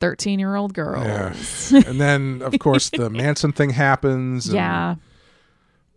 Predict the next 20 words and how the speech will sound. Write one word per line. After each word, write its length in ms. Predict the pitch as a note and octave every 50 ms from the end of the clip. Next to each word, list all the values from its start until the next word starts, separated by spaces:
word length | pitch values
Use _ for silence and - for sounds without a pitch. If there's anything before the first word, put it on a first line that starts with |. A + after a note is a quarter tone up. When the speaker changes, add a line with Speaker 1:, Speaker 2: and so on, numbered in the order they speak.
| _
Speaker 2:
Yeah, 240 | - D3 D#3+ C#3 A2+
it's 260 | A2 B2 D3+ D#3+ -
just, 340 | - - G3+ - - - -
he's, 400 | - B2+ A2 - - F3 F#3 E3
he's 260 | - D3 E3 G3 F#3
a 40 | F#3
strange, 1000 | D#3 - - - - C#3 C#3+ C#3+ C#3+ C#3+ C#3+ C#3 C#3 C3 - - - - - - _ _ _
it's 160 | - - -
a 40 | B2+
s-, 180 | - - - -
he's 180 | - D#3 E3 D3+
a 60 | C#3+
strange 720 | - - - - C#3 C#3 C3+ C3 C3 B2+ B2+ A#2 - -
figure 500 | - - C3 A#2+ G#2 G#2 G2+ F#2+ F#2+ F#2+
in, 160 | F2+ F2+ F#2
in 160 | - G2 F#2+
film 300 | F#2 - - G#2 F#2+ E2+
history 460 | F2+ G2+ - - - F2 E2+ E2 D#2 - _ _ _ _ -
who 80 | G3+ F#3
Speaker 1:
Yeah. 280 | A3 A3+ B3+ B3+ A3+